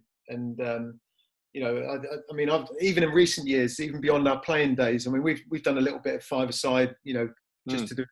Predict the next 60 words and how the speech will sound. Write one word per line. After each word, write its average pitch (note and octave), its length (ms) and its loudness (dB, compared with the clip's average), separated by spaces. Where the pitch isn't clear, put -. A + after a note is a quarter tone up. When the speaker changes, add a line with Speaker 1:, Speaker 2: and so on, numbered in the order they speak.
Speaker 1:
little C3 100 0
bit B2+ 100 2
of A#2+ 80 -2
training B2+ 440 0
and A2+ 100 -2
a A#2 40 -6
few C#3 180 -6
little A#2+ 160 -4
charity B2+ 440 -2
things B2 340 -2
in, B2+ 300 -4
in, C3 180 -4
in C3+ 60 -8
recent B2+ 420 -4
years. A#2+ 340 -2
In, C#3 260 -6
in, D3 120 -6
I've D3 140 0
even E3+ 220 4
seen D3+ 360 -2
Matt D3 280 0
chip, C#3+ 300 -4
chip - 180 -2
a C3 60 -10
goalkeeper C3 580 0
in B2 80 2
a B2 40 -2
five-a-side C3 720 0
goal A#2 260 -8
Speaker 2:
<laughs> - 120 -4
Oh - 220 2
my C#3 200 -2
goodness. A#2+ 480 0
Speaker 1:
in C3+ 80 -4
recent D3+ 360 4
years. B2+ 220 0
So - 180 4
Speaker 2:
Off G3+ 160 10
Speaker 1:
that F#3+ 100 6
Speaker 2:
the, A#3 60 10
off A3 200 10
the G#3+ 60 8
ground G3+ 460 8
with C3 140 6
a - 20 6
back, - 240 6
Speaker 1:
Off - 60 -12
Speaker 2:
backspin, C3+ 380 4
Speaker 1:
off A2 60 2
Speaker 2:
yeah? - 800 -6
Speaker 1:
Well, E3+ 280 8
it, E3+ 80 0
it, E3+ 320 -10
you F3 140 2
know, D#3+ 60 8
it's D3+ 120 0
one G3 100 2
of F#3+ 60 -2
these E3+ 200 0
low E3 380 6